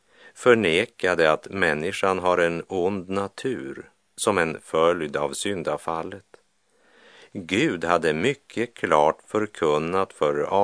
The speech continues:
Adam och Eva att utan att blod utgjutes givs ingen förlåtelse. Människan kan inte träda fram inför Gud utan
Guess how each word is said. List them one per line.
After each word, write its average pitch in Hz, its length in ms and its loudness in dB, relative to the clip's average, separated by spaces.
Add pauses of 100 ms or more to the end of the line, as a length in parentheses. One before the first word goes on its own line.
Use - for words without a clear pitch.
Adam 85 300 0
och 92 160 0
Eva 95 440 -4 (400)
att 82 300 -2
utan 87 760 0
att 87 300 -4
blod 80 760 -6
utgjutes - 920 -8 (460)
givs 82 580 -6
ingen 82 800 -2
förlåtelse. 87 1080 -2 (800)
Människan 98 840 2 (100)
kan 87 260 4
inte 92 420 -6
träda 90 500 0
fram 76 720 -2
inför 92 480 -10
Gud 71 520 -10 (500)
utan 76 720 -2